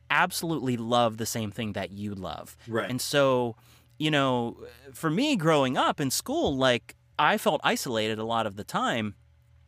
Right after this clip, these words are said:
Speaker 1: because I was kind of a nerd. I, I was kind of a bookish, you know, not real, you know, athletic, uh, guy. And,
Speaker 2: Oh,
Speaker 1: you know, I
Speaker 2: looks like
Speaker 1: love
Speaker 2: we got ourselves a reader.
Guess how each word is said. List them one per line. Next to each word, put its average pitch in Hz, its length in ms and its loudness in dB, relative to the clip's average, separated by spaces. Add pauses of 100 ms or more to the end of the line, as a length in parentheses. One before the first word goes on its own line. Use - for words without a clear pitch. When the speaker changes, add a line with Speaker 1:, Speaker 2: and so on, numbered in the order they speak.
Speaker 1:
because 127 600 0 (220)
I 339 40 4
was 392 120 2
kind 285 160 4
of 277 80 0
a 277 40 0
nerd. 240 420 2
I, 120 200 6
I 117 40 4
was 110 180 -2
kind 123 160 -4
of 104 80 -6
a 98 40 -4
bookish, 127 760 0 (460)
you 120 120 -2
know, 107 800 2
not 120 280 2
real, 110 260 0 (240)
you 127 100 -4
know, 101 220 0
athletic, 117 960 2 (380)
uh, 104 400 2 (300)
guy. 151 680 2 (420)
And, 117 680 -6 (180)
Speaker 2:
Oh, 196 260 4
Speaker 1:
you 139 60 4
know, 165 40 6
I - 40 6
Speaker 2:
looks - 160 -2
like 170 180 6
Speaker 1:
love 120 120 2
Speaker 2:
we 247 140 2
got 143 300 2
ourselves 135 680 0
a 127 60 4
reader. 123 640 -4